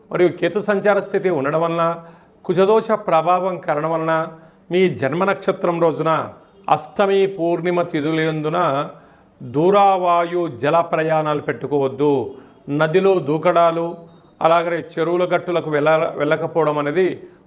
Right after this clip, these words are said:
ఉత్తమోత్తంగా భావించగలగాలి. వాహనాలలో తగు జాగ్రత్తలు చాలాగా అవసరం అని చెప్పి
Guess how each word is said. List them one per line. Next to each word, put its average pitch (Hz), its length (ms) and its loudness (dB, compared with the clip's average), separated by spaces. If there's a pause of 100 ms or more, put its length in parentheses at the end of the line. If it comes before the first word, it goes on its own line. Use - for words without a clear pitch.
(100)
ఉత్తమోత్తంగా 170 960 -2 (200)
భావించగలగాలి. 131 720 -2 (400)
వాహనాలలో 175 1600 0 (420)
తగు 151 160 2
జాగ్రత్తలు 160 540 0
చాలాగా 165 460 0
అవసరం 165 320 -2
అని 165 80 -6
చెప్పి 151 520 -2